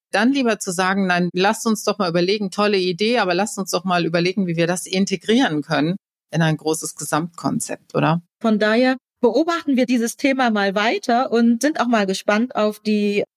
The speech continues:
Speaker 2: Rückmeldung, die wir da bekommen.
Speaker 1: Auf jeden Fall. Also wir freuen uns, um das Stichwort aufzunehmen, wir freuen uns auf eure Rückmeldung. Ja, ähm, ihr habt sicher Erfahrungen mit diesem Thema gesammelt, ganz klar, ob mit euren Kindern oder vielleicht auch schon Enkelkindern oder so.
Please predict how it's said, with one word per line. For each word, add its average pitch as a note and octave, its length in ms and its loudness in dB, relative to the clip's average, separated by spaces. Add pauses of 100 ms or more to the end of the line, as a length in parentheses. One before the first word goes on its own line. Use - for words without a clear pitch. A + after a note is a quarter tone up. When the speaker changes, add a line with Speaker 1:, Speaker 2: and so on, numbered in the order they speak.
(100)
Speaker 2:
Rückmeldung, D#3 680 2
die F3+ 140 -6
wir G#3+ 140 2
da A#3+ 120 2
bekommen. - 320 -2 (180)
Speaker 1:
Auf F3+ 160 0
jeden A3+ 260 0
Fall. D#3+ 320 -2
Also G3+ 260 -2
wir C4 160 0
freuen C4 420 0
uns, C4+ 240 -2
um G3+ 180 -2
das G3+ 180 0
Stichwort G#3 380 0
aufzunehmen, G#3 580 0
wir F3 100 2
freuen A3 420 0
uns G3+ 240 -2
auf E3+ 140 -4
eure E3 320 0
Rückmeldung. A3+ 760 0
Ja, G#3+ 320 0
ähm, F3 300 -2
ihr F3 160 -2
habt G3 160 -6 (120)
sicher E3+ 840 -2
Erfahrungen G#3+ 680 0
mit F#3+ 160 -2
diesem F#3+ 220 -2
Thema G#3 320 0
gesammelt, F#3+ 540 0
ganz F3+ 240 -4
klar, G3+ 360 -2
ob E3 100 -4
mit E3+ 140 -2
euren E3+ 260 2
Kindern A3 420 2
oder E3+ 160 0
vielleicht F3 320 -2
auch D#3+ 80 -2
schon - 160 -6
Enkelkindern F#3+ 840 0
oder F3+ 280 0
so. F#3+ 240 0